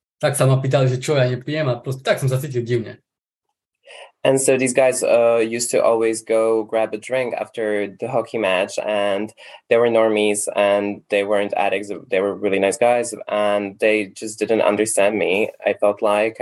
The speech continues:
Speaker 2: and I always ordered, uh, a water or a Coke, and they always wondered why I wasn't drinking, and I always felt really out of place and weird.
Speaker 1: Ale proste tí ľudia mal-, mali strašne radi mňa, všade ma volali, proste, ja som si, ja som si asi možno prvýkrát v živote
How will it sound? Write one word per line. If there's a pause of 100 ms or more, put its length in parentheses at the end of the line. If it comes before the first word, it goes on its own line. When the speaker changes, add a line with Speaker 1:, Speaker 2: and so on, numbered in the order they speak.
Speaker 2:
and
I
always
ordered, (160)
uh,
a
water
or
a
Coke, (100)
and
they
always
wondered
why
I
wasn't
drinking,
and
I
always
felt (200)
really
out
of
place
and
weird. (880)
Speaker 1:
Ale
proste
tí
ľudia
mal-,
mali
strašne
radi
mňa,
všade
ma
volali,
proste, (240)
ja
som
si, (160)
ja
som
si
asi
možno
prvýkrát
v
živote